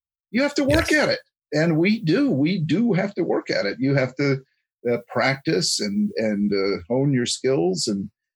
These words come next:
Speaker 1: you know, there's some things we're bad at, like being on time or getting organized or,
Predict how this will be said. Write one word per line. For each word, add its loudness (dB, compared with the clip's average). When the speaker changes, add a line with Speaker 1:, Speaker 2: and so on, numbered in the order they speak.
Speaker 1:
you -2
know, 0
there's -2
some 0
things -2
we're 0
bad 0
at, 2
like -4
being 0
on 0
time -2
or -4
getting -2
organized 0
or, -6